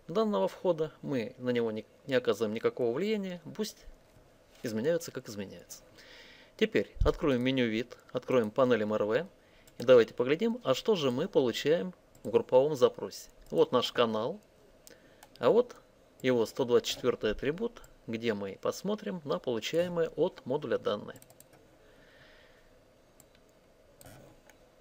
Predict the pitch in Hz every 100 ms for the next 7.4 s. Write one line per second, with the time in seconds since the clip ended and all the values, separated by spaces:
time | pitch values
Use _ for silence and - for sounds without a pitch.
0 | _ _ _ _ - _ _ _ _ -
1 | _ 131 127 127 110 110 110 - 110 -
2 | 110 - 208 - 180 175 _ _ _ -
3 | - - - 113 - 131 113 104 - 117
4 | 185 185 190 _ _ 220 - 123 - 120
5 | 110 104 - - 98 95 - _ _ _
6 | - - - 147 123 - - _ - 135
7 | 120 104 - -